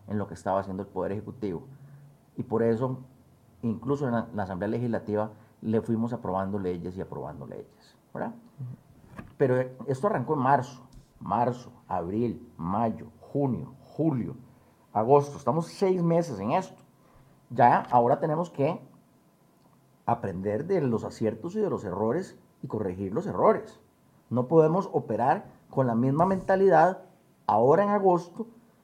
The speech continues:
con la mentalidad que teníamos en marzo. Ahora sí había habido espacio para la concertación, para la revisión, para la, eh, la revisión crítica de las medidas.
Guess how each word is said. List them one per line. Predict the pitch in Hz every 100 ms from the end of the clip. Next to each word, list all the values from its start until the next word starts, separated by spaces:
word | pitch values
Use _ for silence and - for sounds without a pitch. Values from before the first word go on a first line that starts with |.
| _ _ _ _ _ _ _ _
con | 143 135
la |
mentalidad | 113 107 101 92
que | 120
teníamos | 113 113 117
en | 92
marzo. | 113 202 170 - - _ _ _ _ _ _ -
Ahora | 117 120 151 196
sí | - 160
había | 151 156
habido | 156 156 156
espacio | 151 - 143 - 165 170 - - -
para | 139 123 117
la | 123 -
concertación, | 131 139 139 160 139 156 143 143 139
para | 117 110
la | 113 120
revisión, | 143 151 143 147 135 131 135 - - - - - _ -
para | 139 127 127 123 -
la, | 120 123 120 - -
eh, | 110 98 92 87
la | 120
revisión | 120 120 117 135 131
crítica | 160 151 147 - 123
de |
las | 101
medidas. | 87 92 156 190 - -